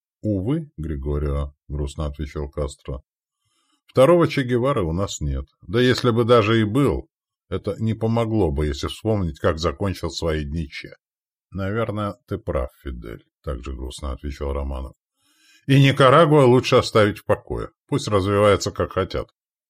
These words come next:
А кубинского космонавта мы все же запустим до конца этого года. На Луну не обещаю, но на околоземную станцию точно полетит. Кто уже у вас там выбран на эту миссию?» «Арнольдо Мендес»,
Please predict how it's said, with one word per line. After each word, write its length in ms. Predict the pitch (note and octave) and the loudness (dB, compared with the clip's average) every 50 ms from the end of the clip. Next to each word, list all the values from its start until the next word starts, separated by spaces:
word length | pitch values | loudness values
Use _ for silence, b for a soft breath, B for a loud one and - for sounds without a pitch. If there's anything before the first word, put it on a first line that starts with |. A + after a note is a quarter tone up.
| _ _ _ | _ _ _
А 220 | - F#2 F2+ F2 - | -4 -4 -4 -4 -2
кубинского 560 | - B2+ B2 B2+ C3 A#2 - - C3+ C3 A#2+ | -2 -2 0 2 0 0 0 2 2 2 2
космонавта 640 | - - - - C#3+ C#3+ B2+ B2+ A#2+ - - B2 A#2+ | 0 -4 -6 -2 0 0 2 2 0 -2 -2 -4 -2
мы 160 | B2 B2+ A#2 | -2 -2 -4
все 180 | - - B2 | 0 0 0
же 100 | G#2 G#2 | 0 0
запустим 540 | G#2 A2+ C3+ C3 - A#2+ F2+ - - G2 G2 | 2 2 2 2 2 -4 -6 -4 -4 -6 -4
до 80 | G2 F#2+ | -4 -4
конца 360 | - A#2+ A2+ - - A2 G#2 | -4 -4 -4 -2 0 0 0
этого 280 | F#2+ - A2 G#2+ A#2 A#2+ | 0 0 -2 -2 -2 0
года. 420 | A2+ A2+ F2+ D#2 E2+ E2 D2+ - _ _ _ _ _ _ _ _ _ _ _ _ _ _ _ _ - | 0 0 0 0 0 -4 -4 -6 _ _ _ _ _ _ _ _ _ _ _ _ _ _ _ _ -2
На 160 | A2 A#2+ C3+ | 2 4 6
Луну 360 | C#3+ D3 D#3 D#3+ D3+ C#3+ C3+ B2+ | 8 8 8 8 8 6 6 6
не 100 | B2 A#2+ | 6 6
обещаю, 760 | A#2 A2+ G#2+ A2 G#2+ - - - E3+ F#3+ F#3+ D#3 A2+ F#2 | 4 4 4 2 -2 -4 -4 0 2 4 6 6 6 4
но 160 | F#2 F2+ F2+ F2+ | 4 2 0 0
на 180 | G2 G2 G2+ | 2 2 2
околоземную 720 | G2+ F#2 - G#2+ G2+ G2+ G2+ F#2+ A2 A2 G2+ G#2 G#2 G2 G2 | 2 2 2 0 2 2 0 0 0 -2 0 0 -2 -4 -4
станцию 440 | - - B2+ B2+ A#2+ - A#2 G2 | -2 -2 -2 -2 0 -2 -2 -2
точно 340 | - G2 F2+ - - G2 F#2 | -2 -4 -6 -4 -6 -8 -6
полетит. 540 | E2 G2 G2 G2 G2+ F#2 - G#2+ G2+ - _ _ _ _ _ _ _ _ _ _ _ | -4 -4 -2 -2 -4 -2 -4 -6 -6 -6 _ _ _ _ _ _ _ _ _ _ _
Кто 220 | _ - - B2+ C#3 | _ -4 -2 0 0
уже 160 | C#3+ C3+ C#3 | 0 0 0
у 60 | C#3+ | 0
вас 180 | C#3 C3+ - - | 0 0 0 0
там 180 | - C3+ B2+ | 0 0 0
выбран 320 | C3 C3 B2+ B2+ B2 B2 B2 | 0 0 0 0 -2 -2 -2
на 140 | B2 B2 A#2+ | -2 -2 -2
эту 180 | A2+ - B2 | -2 -2 -2
миссию?» 640 | B2 B2 A#2+ A#2 A2 - - B2 A#2+ A2+ A2 G#2+ G2+ _ _ _ _ _ _ _ _ _ _ - | -2 -2 -4 -4 -6 -6 -6 -4 -4 -2 -4 -4 -8 _ _ _ _ _ _ _ _ _ _ 2
«Арнольдо 560 | - A2+ A2+ C3 C3+ C3 C3+ C3 B2+ B2 C3 | 4 4 6 6 4 4 4 4 4 4 2
Мендес», 680 | B2+ B2+ A#2 F2+ D2+ C#2 C#2 C#2+ D2 - - - - | 2 2 0 0 0 -2 -2 -4 -4 -4 -6 -10 -12